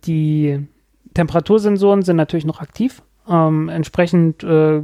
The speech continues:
kann man jetzt halt ein paar Zentimeter unter der Oberfläche noch sehr genau die Temperatur messen.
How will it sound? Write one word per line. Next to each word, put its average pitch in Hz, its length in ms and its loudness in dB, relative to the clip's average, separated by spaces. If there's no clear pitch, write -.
kann 165 140 -2
man 156 160 2
jetzt 151 320 0
halt 151 280 2
ein 160 160 -2
paar 160 180 0
Zentimeter 156 520 0
unter 143 220 -2
der 151 100 -2
Oberfläche 156 580 0
noch 147 240 -2
sehr 151 200 -2
genau 147 240 0
die 143 120 -4
Temperatur 147 480 -2
messen. 165 400 0